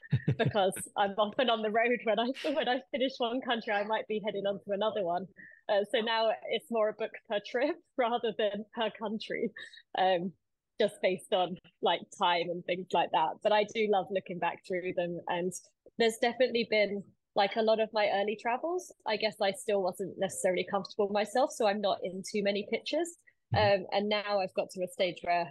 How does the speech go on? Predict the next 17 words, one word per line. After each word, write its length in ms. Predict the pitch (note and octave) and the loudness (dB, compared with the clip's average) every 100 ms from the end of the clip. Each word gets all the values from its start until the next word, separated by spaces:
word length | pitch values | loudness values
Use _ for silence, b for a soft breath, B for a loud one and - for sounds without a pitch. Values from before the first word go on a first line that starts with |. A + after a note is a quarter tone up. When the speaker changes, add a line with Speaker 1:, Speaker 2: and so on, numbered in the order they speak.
| - | -2
Speaker 2:
I 120 | F#3 | 0
am 180 | F#3 F3+ | 0 -2
comfortable 520 | - F3+ - - E3+ E3 | -6 -10 -10 -8 -6 0
being 220 | E3+ E3 | 0 2
bald 340 | F3 E3+ E3 | 2 2 2
and, 220 | F3 D#3 - _ _ _ - | 0 0 -4 _ _ _ -2
you 120 | F3+ | 0
know, 140 | D3+ E3 - | 0 -2 -2
things 220 | F3+ E3+ | -2 0
like 180 | D#3+ - | -2 0
that. 240 | F#3+ - - - - | 0 0 -4 -12 -2
Um, 300 | F#3 F3+ F#3 - - | 0 0 -2 -6 0
there 180 | F#3+ F#3 | 4 4
are 140 | F#3 | 4
more 180 | F3+ E3 | 2 0
pictures 380 | F#3 - F3 | -2 -6 -6
of 100 | F3+ | -6